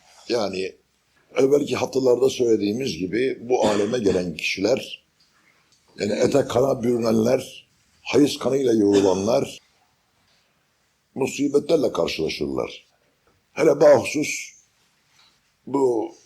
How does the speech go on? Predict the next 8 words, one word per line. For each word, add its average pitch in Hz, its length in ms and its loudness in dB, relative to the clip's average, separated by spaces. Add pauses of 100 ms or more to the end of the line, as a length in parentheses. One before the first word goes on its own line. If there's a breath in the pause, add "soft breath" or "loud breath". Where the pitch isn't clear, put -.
karşılaşan 123 500 0
kimseler 123 480 0
imansız 120 500 -4
olursa 170 760 0
bunlar 139 240 -2
için 135 300 -6 (300)
hayat 139 480 0 (680)
bir 131 140 2